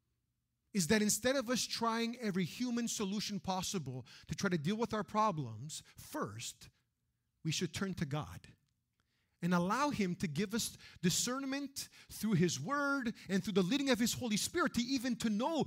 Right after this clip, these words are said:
which of those human things that we should go to to try to find help. That God would be our first response, not our last. So the second point is that God gives King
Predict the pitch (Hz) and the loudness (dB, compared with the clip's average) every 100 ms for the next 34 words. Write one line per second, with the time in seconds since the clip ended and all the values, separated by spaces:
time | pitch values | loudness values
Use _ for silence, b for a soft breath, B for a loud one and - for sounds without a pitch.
0 | B 175 262 - 269 190 240 - 247 214 | B 2 2 4 2 2 0 2 2 0
1 | - 339 285 196 208 - 196 147 262 302 | 0 -2 0 0 2 2 0 2 2 2
2 | - 294 190 - 185 175 - 160 135 139 | 0 -2 -2 -2 -2 -2 -4 -6 -6 -8
3 | - _ _ _ _ _ _ _ _ _ | -16 _ _ _ _ _ _ _ _ _
4 | _ 147 131 190 226 170 160 123 - - | _ -8 -2 0 2 2 2 -2 -4 -8
5 | 127 - 127 - 113 113 - 131 123 110 | -6 -6 -8 -10 -10 -12 -12 -12 -10 -12
6 | 92 - - - _ _ _ _ _ _ | -14 -18 -18 -18 _ _ _ _ _ _
7 | _ _ _ _ _ _ _ _ _ _ | _ _ _ _ _ _ _ _ _ _
8 | _ _ _ _ _ _ _ _ _ _ | _ _ _ _ _ _ _ _ _ _
9 | _ _ _ _ _ _ _ _ _ - | _ _ _ _ _ _ _ _ _ -4
10 | 214 180 240 214 208 - 214 226 196 143 | 0 2 4 2 0 0 -2 0 -4 0
11 | 180 165 - b b b b b _ - | 0 0 -4 b b b b b _ -6
12 | 147 196 214 151 190 233 156 127 - - | 4 6 6 4 6 6 6 0 0 0
13 | 190 190 165 | -2 0 -4